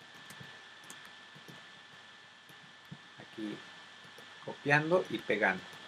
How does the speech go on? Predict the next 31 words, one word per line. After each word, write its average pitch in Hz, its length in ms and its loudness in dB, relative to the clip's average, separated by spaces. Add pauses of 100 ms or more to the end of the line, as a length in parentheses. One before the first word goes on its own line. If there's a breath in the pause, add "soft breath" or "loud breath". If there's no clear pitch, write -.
(220)
Copiando 131 600 8 (520)
de 110 100 4
donde 110 320 6
veo 117 360 12
piel 123 360 12 (640)
que 110 80 0
no 110 120 0
tiene 113 300 2
imperfecciones, 143 920 6
la - 100 2
estoy 117 340 6 (320)
pegando 123 540 10 (480)
en 107 80 -2
la 98 80 2
piel 120 420 6 (460)
en 107 80 -4
donde 104 260 2
veo 113 300 10
un 117 320 -2
poquito 104 380 -2
más 104 200 2
de 104 80 -2
imperfecciones. - 880 -2
Entonces, 127 680 8 (400 loud breath)
eh, 123 180 4
pues 123 180 6
esto 139 220 4
es 135 100 2
con 123 200 6
este 127 240 4
cepillo. 175 640 10